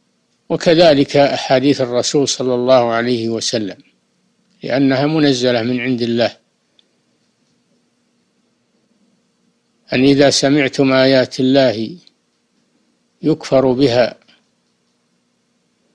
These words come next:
ويستهزأ بها فلا تقعدوا معهم"، أي مع المستهزئين، "حتى يخوضوا في حديث غيره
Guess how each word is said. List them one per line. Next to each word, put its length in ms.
ويستهزأ 680
بها 600
فلا 320
تقعدوا 560
معهم"، 520
أي 120
مع 200
المستهزئين، 1000
"حتى 500
يخوضوا 500
في 200
حديث 520
غيره 520